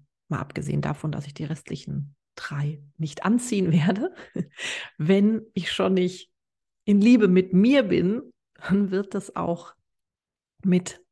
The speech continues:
dem Ausdruck da draußen in unserem Leben nichts werden.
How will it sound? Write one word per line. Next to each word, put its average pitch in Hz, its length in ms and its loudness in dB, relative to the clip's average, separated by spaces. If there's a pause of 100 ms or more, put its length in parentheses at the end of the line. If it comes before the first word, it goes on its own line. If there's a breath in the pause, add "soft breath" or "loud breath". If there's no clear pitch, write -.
(120)
dem 160 160 0
Ausdruck - 680 0 (720 soft breath)
da 160 80 0
draußen 175 560 2
in 202 220 4
unserem 170 380 0
Leben 156 360 0
nichts 160 320 -2
werden. 160 460 -2